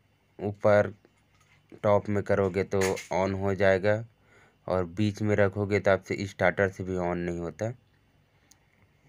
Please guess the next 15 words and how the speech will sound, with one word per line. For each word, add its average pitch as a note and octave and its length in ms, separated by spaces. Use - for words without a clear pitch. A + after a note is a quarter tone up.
और F#2 220
सबसे G2 380
नीचे F#2 320
आप F#2 340
रखोगे F#2+ 480
तो G2+ 140
उससे G2 260
स्टार्टर F2+ 380
से F2 160
on F2 260
हो E2 140
जाएगा। D#2 380
आपको G2+ 260
एक G#2 200
ऐसे G2 340